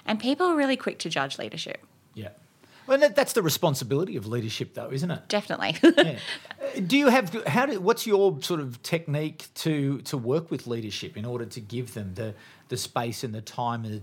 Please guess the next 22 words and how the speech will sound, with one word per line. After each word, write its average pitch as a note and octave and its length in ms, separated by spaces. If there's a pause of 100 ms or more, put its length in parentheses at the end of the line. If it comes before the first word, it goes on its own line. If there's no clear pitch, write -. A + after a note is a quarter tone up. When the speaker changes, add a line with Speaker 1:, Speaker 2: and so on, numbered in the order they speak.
(140)
Speaker 2:
and A#2+ 180
the A2+ 80
direction A#2 560
and A2+ 140
the G#2+ 120
authority A2 500
that F#2+ 160
you A2 80
need F#2+ 280
to - 100
do G#2+ 100
your F#2+ 200
job? E2 240 (520)
Speaker 1:
I A#3 100
think C#4 240
it's D4 180
about G3+ 340
giving F3+ 280
them E3 340 (440)
a E3+ 300
range F3 680 (100)
of D#3+ 300